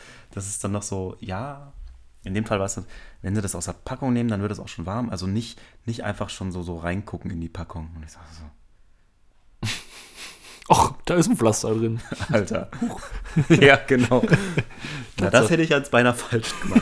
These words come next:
Speaker 1: Dann hätte ich's wieder hingelegt. Und dann hätte ich mich gewundert, dass diese Papppackung warm wird. Meine Fresse.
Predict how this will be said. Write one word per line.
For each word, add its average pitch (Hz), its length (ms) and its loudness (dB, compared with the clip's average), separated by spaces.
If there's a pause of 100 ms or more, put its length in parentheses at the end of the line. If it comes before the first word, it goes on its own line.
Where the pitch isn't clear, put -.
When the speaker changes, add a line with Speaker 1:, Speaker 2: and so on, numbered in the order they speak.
Speaker 1:
Dann 87 100 -2
hätte 107 120 2
ich's - 100 0
wieder 120 120 4
hingelegt. 110 600 0
Und 90 60 -4
dann 90 60 -2
hätte 95 40 -2
ich 98 60 -4
mich 101 120 -6
gewundert, 113 340 0
dass 110 140 -4
diese 92 240 -8 (320)
Papppackung - 540 10
warm 110 240 2
wird. - 200 -2 (760)
Meine 131 380 2
Fresse. - 320 2